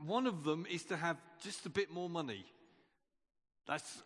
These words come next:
uh, that's top amongst people's desires. They might call it something different. It might be financial security, or it might be, "This time next year, I'll be a millionaire." It could be, you know, one of those things. But, but to have some more money, uh,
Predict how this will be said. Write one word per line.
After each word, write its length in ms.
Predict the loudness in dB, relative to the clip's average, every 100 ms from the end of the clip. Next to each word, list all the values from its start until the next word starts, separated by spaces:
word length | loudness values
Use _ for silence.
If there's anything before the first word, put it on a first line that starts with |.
| -6
uh, 140 | -4 -2
that's 280 | -2 -4
top 260 | -2 -2 0
amongst 300 | 0 0 0
people's 300 | -4 -4 -6
desires. 460 | -4 0 0 0 -2 0
They 100 | 0
might 260 | 2 0
call 160 | -2 -4
it 80 | -2
something 240 | -4 -4
different. 320 | -6 -8 -6 -8
It 60 |
might 240 | -4 -6 -6
be 140 | -10 -12 -12
financial 480 | -8 -6 -6 -10 -14
security, 760 | -14 -12 -6 -6 -6 -6 -8 -8 -14 -10
or 120 | -8
it 40 | -4
might 240 | -4 -2
be, 380 | -4 -4 -4 -10 -16 -18 -20 -16 -10
"This 160 | -8
time 260 | -6 -4 -4
next 300 | -6 -8 -8
year, 160 | -6
I'll 80 | -6
be 160 | -4 -2
a 60 |
millionaire." 920 | -2 0 0 0 0 0 0 -2 -6 -8 -14 -10
It 100 | -6
could 140 | 0 4
be, 180 | 4 2 -8 -4
you 80 | 2
know, 180 | 2
one 160 | 4 4
of 120 | 4
those 280 | 4 4 2
things. 340 | 0 -2 -2 -10 -2
But, 200 | 2 2 0 -2
but 160 | -2
to 80 | 0
have 240 | 2 2 0
some 160 | 0
more 160 | 4 4
money, 380 | 4 4 2 4
uh, 160 | 0